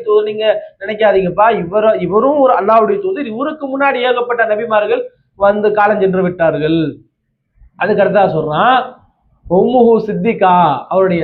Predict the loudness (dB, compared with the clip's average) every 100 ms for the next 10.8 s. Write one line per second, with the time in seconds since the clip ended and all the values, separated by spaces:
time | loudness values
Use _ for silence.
0 | -2 0 2 2 0 0 0 2 0 0
1 | -4 -4 -4 -2 -2 -4 -10 _ _ _
2 | _ -2 2 2 2 4 2 2 2 2
3 | 4 2 0 -2 0 2 2 0 -4 -8
4 | -6 -4 -2 0 0 0 0 2 0 -2
5 | -4 -2 0 4 2 2 -2 -4 -6 -4
6 | -4 -2 -4 -6 -14 _ _ _ _ _
7 | -20 -16 -8 -4 0 2 2 0 -4 -8
8 | -2 0 2 2 2 -4 -12 _ _ _
9 | -2 2 4 4 4 2 2 0 2 4
10 | 4 0 -2 0 0 0 -2